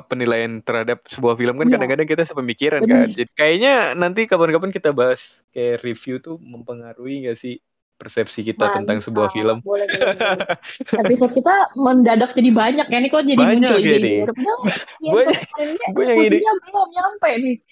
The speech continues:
Speaker 1: Iya. <laughs> Jadi gimana sih ya, Mencuri Raden Saleh? Dari bagian mana dulu nih yang mau kita bahas?
Speaker 2: Hmm, katanya asik sih dari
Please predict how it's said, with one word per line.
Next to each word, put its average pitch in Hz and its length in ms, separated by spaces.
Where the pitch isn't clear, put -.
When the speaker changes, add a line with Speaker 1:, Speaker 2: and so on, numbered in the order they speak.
Speaker 1:
Iya. 214 440
<laughs> 277 400
Jadi 160 120
gimana 170 280
sih 151 200
ya, 104 40
Mencuri 123 320
Raden 117 300
Saleh? 107 260
Dari 131 260
bagian 123 400
mana 123 220
dulu 127 260
nih 117 140
yang 113 60
mau 107 120
kita - 220
bahas? 110 420
Speaker 2:
Hmm, 240 760
katanya 233 460
asik - 180
sih 269 140
dari 214 320